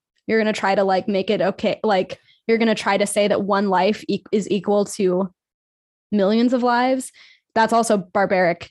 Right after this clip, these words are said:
And, and it's, um, yeah, it is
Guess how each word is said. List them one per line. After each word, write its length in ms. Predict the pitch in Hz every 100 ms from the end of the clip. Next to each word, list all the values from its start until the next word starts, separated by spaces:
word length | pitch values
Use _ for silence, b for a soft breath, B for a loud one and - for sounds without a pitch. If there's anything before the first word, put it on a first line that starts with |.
| _
And, 360 | 233 220 202 -
and 240 | 233 233 214
it's, 300 | 233 226 - -
um, 460 | 214 190 180 196 175 _ _ _ _ _ _ _ _ - - - _ _ _ _ _ _ _ _ -
yeah, 340 | 190 196 143
it 200 | - 202
is 440 | 208 170 196 -